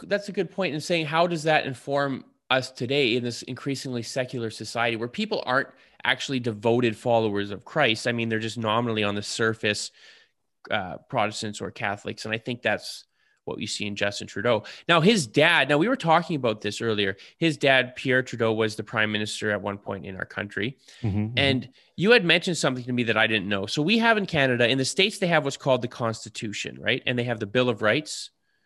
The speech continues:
Speaker 1: and the Declaration of Independence. They have these founding documents. And we also have foundational documents in Canada. Um, now, most people don't even know about these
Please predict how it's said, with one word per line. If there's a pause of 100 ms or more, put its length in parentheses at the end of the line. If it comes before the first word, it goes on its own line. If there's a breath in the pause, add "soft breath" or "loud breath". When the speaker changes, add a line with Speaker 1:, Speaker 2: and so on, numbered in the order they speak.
(520)
Speaker 1:
and
the
Declaration
of
Independence.
They
have
these
founding
documents. (760 soft breath)
And
we
also
have (360)
foundational
documents
in
Canada. (1400)
Um,
now,
most
people
don't
even
know
about
these